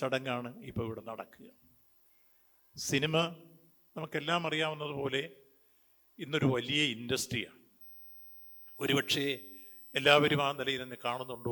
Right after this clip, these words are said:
എന്ന് എനിക്കറിയില്ല. മുമ്പ് കലാരംഗത്തെ ഒരു ഭാഗം എന്ന രൂപത്തിലായിരുന്നു ആദ്യഘട്ടങ്ങളിൽ എന്നെ കണ്ടിരുന്നതെങ്കിൽ സമകാലീന സാമൂഹ്യ ജീവിതത്തിൻ്റെ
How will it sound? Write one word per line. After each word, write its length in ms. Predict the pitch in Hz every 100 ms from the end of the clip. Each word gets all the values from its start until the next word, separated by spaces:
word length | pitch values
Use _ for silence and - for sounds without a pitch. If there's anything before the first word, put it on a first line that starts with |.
| 123
എന്ന് 120 | -
എനിക്കറിയില്ല. 480 | 104 - 95 147 - - - - - - - - - - - - - - - - - 131
മുമ്പ് 260 | 151 165 170 170 - - - - - - - -
കലാരംഗത്തെ 800 | 143 160 170 156 156 160 165 165 190 - - - - - - - -
ഒരു 120 | 151 -
ഭാഗം 340 | 139 165 170 165
എന്ന 140 | 156 151
രൂപത്തിലായിരുന്നു 640 | 151 156 151 147 143 147 131
ആദ്യഘട്ടങ്ങളിൽ 600 | 131 131 127 143 135 131
എന്നെ 140 | 123 123 117
കണ്ടിരുന്നതെങ്കിൽ 680 | 113 123 123 117 107 107 101 - - - - - - - - - - - - - - - - -
സമകാലീന 540 | 135 139 143 143 143 147
സാമൂഹ്യ 440 | 143 139 147 135 139
ജീവിതത്തിൻ്റെ 480 | 139 135 127 135